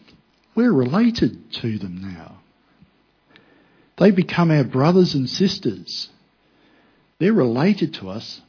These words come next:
by blood. They're related to us by nothing less than the precious, perfect, eternal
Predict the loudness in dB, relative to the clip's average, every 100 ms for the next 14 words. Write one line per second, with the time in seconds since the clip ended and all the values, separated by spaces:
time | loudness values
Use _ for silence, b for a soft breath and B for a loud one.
0 | -12 -12 -8 -6 -6 -6 -12 _ _ _
1 | _ _ _ _ _ _ _ _ _ _
2 | _ _ _ _ _ _ _ _ 6 6
3 | 6 6 4 4 0 -4 -2 0 2 2
4 | 2 0 2 0 -2 -6 -14 b b b
5 | -4 -2 -2 -4 -6 -2 -2 -2 -4 -10
6 | -14 -18 _ _ _ -10 0 0 0 -4
7 | -6 -16 -8 -8 -6 -2 0 0 -2